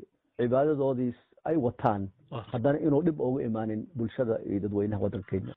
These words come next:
Speaker 2: Waa tahay. Marka haatan warbixintiinna maxaa ku xusan oo aad leedahay idinku waad soo aragteen amaba aad tuhunsaneedeen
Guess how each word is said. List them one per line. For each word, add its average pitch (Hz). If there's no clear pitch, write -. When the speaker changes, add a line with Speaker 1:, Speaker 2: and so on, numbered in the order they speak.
Speaker 2:
Waa 147
tahay. 120
Marka 202
haatan 185
warbixintiinna 165
maxaa 139
ku 170
xusan 139
oo 113
aad 117
leedahay 123
idinku 156
waad 131
soo 147
aragteen 135
amaba 170
aad 147
tuhunsaneedeen 151